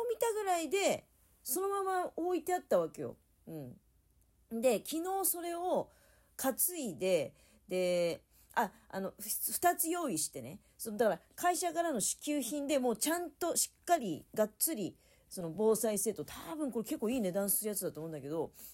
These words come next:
と、あとは独自に、まあ、それって一人分ぐらいしか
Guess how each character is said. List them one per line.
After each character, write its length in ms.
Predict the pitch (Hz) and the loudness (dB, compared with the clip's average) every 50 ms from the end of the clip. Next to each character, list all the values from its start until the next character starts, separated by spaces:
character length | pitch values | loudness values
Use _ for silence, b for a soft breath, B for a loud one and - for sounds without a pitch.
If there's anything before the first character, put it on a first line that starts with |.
| B - | B 0
と、 260 | - 392 285 - B B B B B B B | 4 4 4 4 B B B B B B B
あ 100 | 330 - | 2 2
と 80 | 254 | 2
は 60 | 202 | 2
独 240 | 185 262 269 262 - | 4 2 2 4 4
自 240 | 381 370 370 381 370 | 2 2 2 0 -2
に、 340 | 359 370 392 339 220 - - b b b b - | -4 -4 -2 -2 -4 -4 -6 b b b b -2
ま 140 | 302 262 | 0 0
あ、 80 | - - - _ | 0 0 -6 _
そ 160 | - - - 403 | -4 0 2 2
れ 100 | 440 466 | 2 2
っ 20 | - | 0
て 120 | - 254 | -2 -4
一 240 | 233 - - 359 370 | -4 -2 0 0 2
人 100 | 370 370 | 2 0
分 320 | 370 370 370 370 370 349 | 0 -2 -4 -4 -4 -4
ぐ 80 | 339 359 | -4 2
ら 120 | 320 254 | 4 4
い 60 | 196 190 | 4 4
し 120 | - - | 0 -2
か 260 | - 170 135 127 - | 0 0 0 0 -2